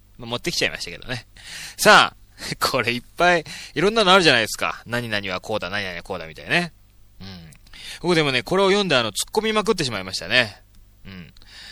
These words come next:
何かというとですね、あの、<laughs> なくし物。ね。なくし物のとこね、えー、出にくいです。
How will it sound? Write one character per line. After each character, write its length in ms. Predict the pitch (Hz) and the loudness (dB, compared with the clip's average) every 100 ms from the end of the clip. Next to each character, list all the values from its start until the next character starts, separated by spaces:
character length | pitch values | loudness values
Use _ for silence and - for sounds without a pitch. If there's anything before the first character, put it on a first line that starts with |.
| - - | -16 -2
何 240 | 208 233 | -2 0
か 140 | 107 | -4
と 120 | - 90 | -6 -10
い 60 | |
う 40 | 90 | -10
と 100 | 82 | -12
で 100 | 82 | -12
す 140 | - | -10
ね、 280 | 101 78 - - - - | -10 -10 -14 -20 -20 -12
あ 160 | - - | -8 -8
の、 560 | 120 117 110 - 120 - _ - - | -8 -8 -10 -12 -18 -20 _ -20 -18
<laughs> 400 | - - - 120 | -16 -16 -14 -4
な 180 | 143 | -4
く 120 | - - | 2 6
し 200 | - 220 | 6 6
物。 380 | 196 180 151 - _ _ _ _ - | 4 4 2 0 _ _ _ _ -4
ね。 220 | 170 165 _ - | -4 -6 _ -16
な 120 | 110 110 | -12 -6
く 80 | |
し 100 | - | -4
物 160 | 151 135 | -2 -4
の 80 | 139 | -4
と 80 | 123 | -6
こ 140 | 107 | -6
ね、 280 | 90 85 - - - - - | -6 -12 -16 -20 -20 -20 -20
え 120 | - 80 | -18 -14
ー、 40 | - | -6
出 120 | 143 | -4
に 140 | 220 | -4
く 220 | 185 240 | -4 0
い 80 | 233 | 0
で 120 | - | 0
す。 300 | - - - | -2 -2 -4